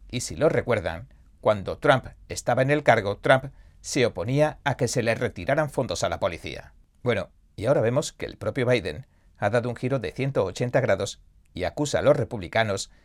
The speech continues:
de querer desfinanciar a la policía. Pero es que ahora Biden también está hablando de adoptar mano dura contra el crimen, e incluso contra la inmigración ilegal,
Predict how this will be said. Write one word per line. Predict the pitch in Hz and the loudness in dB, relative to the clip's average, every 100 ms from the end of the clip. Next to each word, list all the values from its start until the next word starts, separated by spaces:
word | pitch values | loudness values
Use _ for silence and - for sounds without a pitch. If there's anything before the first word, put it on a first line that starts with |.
| _ _ | _ _
de | 110 101 107 | -12 -6 -4
querer | 98 104 139 | -4 2 2
desfinanciar | 156 156 139 90 85 107 | 2 -2 -2 -4 -2 0
a | |
la | 87 85 | 0 -4
policía. | 82 - - - - _ _ _ - _ | -6 -8 -14 -14 -20 _ _ _ -20 _
Pero | 120 160 | 0 0
es | |
que | - | 4
ahora | 120 143 | 6 6
Biden | 110 117 107 113 - _ - | 6 4 4 -6 -8 _ -10
también | 90 101 | -8 -2
está | 127 127 | -2 2
hablando | 117 131 147 | 2 2 0
de | 127 | 2
adoptar | 110 87 - 147 131 127 - _ | 2 0 0 4 4 2 -12 _
mano | 117 127 117 | -2 0 0
dura | 107 139 107 | -2 -2 -2
contra | 92 87 82 | -4 -6 -8
el | 80 | 0
crimen, | 143 113 71 - _ - _ - 131 | 0 0 -6 -16 _ -20 _ -4 0
e | |
incluso | 123 131 127 131 | 0 0 2 4
contra | 127 123 113 | 2 4 4
la | 120 | 4
inmigración | 117 92 87 127 156 | 0 -2 -2 0 0
ilegal, | 98 101 147 - | 0 4 4 2